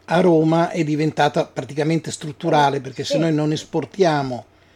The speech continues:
Speaker 1: i nostri rifiuti nelle altre regioni, anche in altri paesi, eh, non, eh, non ne veniamo fuori.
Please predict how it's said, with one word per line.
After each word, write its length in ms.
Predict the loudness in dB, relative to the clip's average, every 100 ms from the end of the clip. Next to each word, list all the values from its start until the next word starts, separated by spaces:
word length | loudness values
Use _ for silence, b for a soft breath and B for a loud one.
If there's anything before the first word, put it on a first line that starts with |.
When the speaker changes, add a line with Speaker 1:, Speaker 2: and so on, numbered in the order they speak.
| b _
Speaker 1:
i 120 | -6
nostri 360 | -4 -4 -4 -6
rifiuti 500 | -8 -4 -4 -2 -4
nelle 220 | -2 0
altre 300 | -2 -2 -4
regioni, 480 | -4 -2 0 0 -2
anche 200 | -6 -6
in 80 |
altri 220 | -6 -4 0
paesi, 640 | 2 2 -2 -2 -4 -4 b b b b b
eh, 180 | -18 -14
non, 580 | -6 -2 0 0 2 0
eh, 1200 | 0 0 -2 -4 -6 -8 -10 -12 -14 -16 -16 -18 -20 -20 -20 -20 -20 -20 -20
non 220 | -6 -2 0
ne 100 | 0
veniamo 360 | 0 0 -2
fuori. 420 | 4 6 6 4